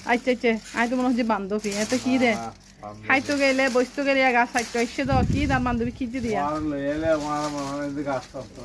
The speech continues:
Speaker 2: আমার বই হাঁটতে গিয়ে এত একলা একলা হারম ভরে। তোমার লয়ে
Speaker 1: আর বান্ধবী হার লগে বই গাছ খাইতো।
Speaker 2: কি, কি, কি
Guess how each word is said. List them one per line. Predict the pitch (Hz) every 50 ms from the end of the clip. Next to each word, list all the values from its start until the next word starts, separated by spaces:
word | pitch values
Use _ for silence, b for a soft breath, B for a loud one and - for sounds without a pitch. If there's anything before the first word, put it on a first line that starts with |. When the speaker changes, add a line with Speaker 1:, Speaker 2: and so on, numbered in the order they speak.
| 123
Speaker 2:
আমার | 123 127 135 139 143 143 139 127
বই | 131 127 131 135 127
হাঁটতে | 127 127 - - - 131
গিয়ে | 123 120 120
এত | 117 113
একলা | 120 117 113 110 123 127 127
একলা | 127 127 131 127 127
হারম | 123 117 110 101 95 95
ভরে। | 104 110 104 104 101 98 95 - - - - - - - - - -
তোমার | 117 120 127 127 131
লয়ে | 131 139 202
Speaker 1:
আর | 254 262 262 254
বান্ধবী | 285 285 262 247 262 262 302 -
হার | - 311 285 262
লগে | 247 226 226 220
বই | 233 240 233
গাছ | 262 262 - -
খাইতো। | 247 208 - - 214 185
Speaker 2:
কি, | 185 - - - - - - - - - - 156 147 143 139 -
কি, | - 143 131 123 113 - -
কি | - 151